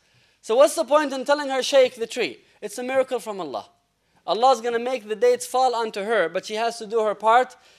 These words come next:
even if it is as much as placing her hand on the tree. So the lesson is, you have to do your part. Your condition will not change until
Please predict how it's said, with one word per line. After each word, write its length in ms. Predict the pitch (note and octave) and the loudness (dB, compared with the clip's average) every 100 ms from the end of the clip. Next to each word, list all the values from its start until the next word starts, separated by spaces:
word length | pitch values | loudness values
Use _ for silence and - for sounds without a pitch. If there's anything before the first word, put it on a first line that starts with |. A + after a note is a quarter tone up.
| - | -12
even 280 | G#3+ A3 A3+ | -8 -6 -6
if 100 | G3+ | -8
it 100 | A3 | -8
is 140 | G#3 | -4
as 180 | G3+ F#3+ | -4 -4
much 220 | A#3 F#3+ | -8 -6
as 120 | F#3+ | -10
placing 380 | - A3 G#3+ G#3+ | -8 -8 -8 -10
her 160 | F#3 F#3 | -10 -8
hand 260 | G3 F#3 | -8 -8
on 120 | E3 | -10
the 80 | C#3+ | -10
tree. 220 | - F#2+ _ _ _ _ _ _ _ _ _ | -16 -20 _ _ _ _ _ _ _ _ _
So 120 | - F#3+ | -12 -4
the 120 | G#3+ | 2
lesson 300 | C4+ C#4+ C4+ | 2 2 -2
is, 200 | C4+ A#3+ | -4 -4
you 100 | A3+ | -2
have 440 | G#3 A#3 C4 C4+ C4+ | -2 2 4 4 0
to 100 | G#3+ | -8
do 160 | A3+ | -4
your 180 | A#3 G#3+ | -2 -2
part. 440 | G#3 E3 A#2+ - _ - _ | 0 0 0 -6 _ -20 _
Your 260 | E3+ A#3 C#4 | 4 8 8
condition 560 | C#4 B3+ A#3+ C4+ C4 A#3+ | 4 -6 -4 -6 -4 -2
will 100 | A3+ | 0
not 240 | A3 G3+ | 0 0
change 600 | - B3+ C#4 D4+ C#4+ - - _ _ | 4 6 8 6 2 -2 -16 _ _
until 600 | F#3+ G3+ B3+ C#4 D4+ - | -10 -2 6 8 6 0